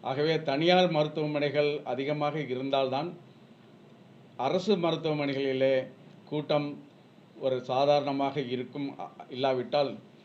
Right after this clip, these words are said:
அரசு மருத்துவமனைகளில் கூட்டம் அதிகமாக இருக்கும். So, அதை கருத்தில் கொண்டு தமிழக அரசு தனியார் மருத்துவமனைகளை அச்சுறுத்துவதும் ஒடுக்குவதும் செய்யக்கூடாது என்று இந்த நேரத்தில் நாங்கள் கே-, கேட்டுக்கொள்கிறோம்.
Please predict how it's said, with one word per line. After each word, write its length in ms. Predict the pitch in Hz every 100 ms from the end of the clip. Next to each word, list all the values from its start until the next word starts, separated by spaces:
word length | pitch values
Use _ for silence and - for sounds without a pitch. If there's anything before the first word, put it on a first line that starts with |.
| -
அரசு 300 | 113 139 170
மருத்துவமனைகளில் 840 | 147 131 131 131 123 120 120 107
கூட்டம் 400 | - 139 143 131
அதிகமாக 600 | 110 110 135 151 135 123
இருக்கும். 380 | 120 107 - - - - - - - - - -
So, 220 | - 143 151
அதை 300 | 160 147 139
கருத்தில் 480 | 139 147 147 170
கொண்டு 440 | 147 135 131 165 160 - - - - -
தமிழக 460 | 131 143 170 165 160
அரசு 600 | 139 127 - 160 175 - - - - - - -
தனியார் 460 | 135 143 175 190 175 165
மருத்துவமனைகளை 920 | 156 160 151 143 139 135 139 135 135 - - - - -
அச்சுறுத்துவதும் 880 | 127 139 185 185 160 151 139 139 156 151 - - - 127
ஒடுக்குவதும் 680 | 151 156 165 147 147 170 - - - -
செய்யக்கூடாது 720 | - 165 175 - 160 165 151
என்று 240 | 143 135 135
இந்த 120 | 131
நேரத்தில் 480 | 120 123 131 127 120
நாங்கள் 360 | 117 107 104 113
கே-, 220 | 117 113
கேட்டுக்கொள்கிறோம். 600 | 120 110 110 107 110 135